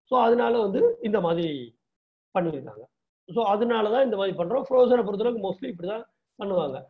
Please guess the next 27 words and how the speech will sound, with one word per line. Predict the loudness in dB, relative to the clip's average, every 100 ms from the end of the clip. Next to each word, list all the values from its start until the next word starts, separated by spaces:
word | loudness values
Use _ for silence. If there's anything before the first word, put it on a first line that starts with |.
| _ _
இப்ப | -6 0
அடுத்து | 2 2 -2
பாத்தீங்கன்னா | -4 0 0
இப்ப | 0
இது, | -4 -4 -4
இது, | -4 -6 -6
இது | -2 0 0
ஓகே | -2 -4
தானே? | -4 -10 _ -8
இப்ப | 0
நம்ம | 2 4
வந்து | 2
இப்ப | 2 2
மாடுலர் | 4 4 2 0 0
கோல்ட் | 0 -2
ரூம் | -2 -6 -6
அப்படின்றத | -6 -4 -2
ஒரு | 2 2 0 -4 -8 _ -4
பார்த்துட்டோம். | -4 -4 -8
இப்ப | -6 -8
சாரி, | -8 -12 -14 _ _
இப்ப | -8 0 0
வந்து | 2 2
ஒரு | 2
கன்ஸ்ட்ரக்ஷன் | 2 -2 0 0 0
மெத்தட்ல | 0 -2 -2
வந்து | -4 -2 -4 -4